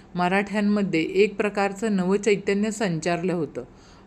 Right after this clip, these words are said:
प्रत्येकाच्या मनामध्ये लढण्याचा निर्धार पक्का झाला. त्यामुळं छत्रपती राजाराम महाराजसुद्धा खूप आनंदी झाले आणि संताजी घोरपडे यांना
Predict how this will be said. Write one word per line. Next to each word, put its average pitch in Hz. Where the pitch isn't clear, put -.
प्रत्येकाच्या 285
मनामध्ये 214
लढण्याचा 196
निर्धार 208
पक्का 196
झाला. 143
त्यामुळं 220
छत्रपती 208
राजाराम 190
महाराजसुद्धा 185
खूप 302
आनंदी 180
झाले 143
आणि 190
संताजी 185
घोरपडे 180
यांना 180